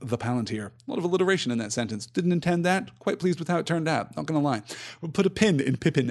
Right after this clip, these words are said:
picking up the Palantir and return to that next week, of course, as we delve deeper into the depths of the crystal globe that has been cast out by Wormtongue.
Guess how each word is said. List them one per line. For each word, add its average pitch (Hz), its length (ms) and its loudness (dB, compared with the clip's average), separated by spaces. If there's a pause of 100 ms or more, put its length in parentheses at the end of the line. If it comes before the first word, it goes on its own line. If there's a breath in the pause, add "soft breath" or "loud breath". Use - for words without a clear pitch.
picking 139 280 -2
up - 180 -2
the 131 220 -2
Palantir 127 520 2
and 135 120 0
return 147 300 0
to 156 180 0
that 120 340 0
next 123 280 -2
week, 117 180 0
of 113 160 -8
course, 104 240 -2
as 107 100 -4
we 107 180 -6 (360 loud breath)
delve 123 240 4
deeper 113 280 0
into 117 280 -2
the 117 100 -2
depths 117 440 -2
of 110 260 -6
the 113 60 -4
crystal 123 340 -2
globe 120 300 4
that 123 100 0
has 131 120 2
been 143 140 2
cast 202 400 0
out 175 240 0
by 156 160 4
Wormtongue. 151 640 2